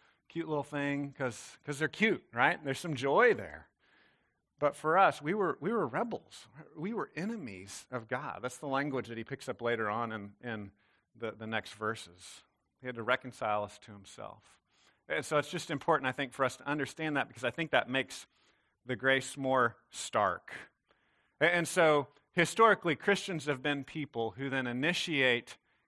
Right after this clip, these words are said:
kindness and grace and care towards people, even if they can't repay you, or even if they don't have some intrinsic value that you can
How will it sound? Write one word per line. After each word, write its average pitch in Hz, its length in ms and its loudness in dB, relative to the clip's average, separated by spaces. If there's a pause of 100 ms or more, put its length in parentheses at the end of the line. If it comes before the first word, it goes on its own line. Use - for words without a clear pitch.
(160)
kindness 165 960 -2
and 117 220 -6
grace 147 640 0 (280)
and 123 200 -4
care 156 420 2
towards 165 440 0
people, 160 400 -6
even 175 240 -6
if 156 140 -8
they 131 120 -4
can't 139 360 -2 (520)
repay 120 480 -4
you, 90 320 -12 (640)
or 143 100 0
even 175 200 4
if 147 120 0
they 139 120 2
don't 139 240 4 (120)
have 143 260 6
some 135 200 -2
intrinsic 127 460 -4
value 123 340 6
that 113 140 -6
you 127 100 -6
can 113 220 -8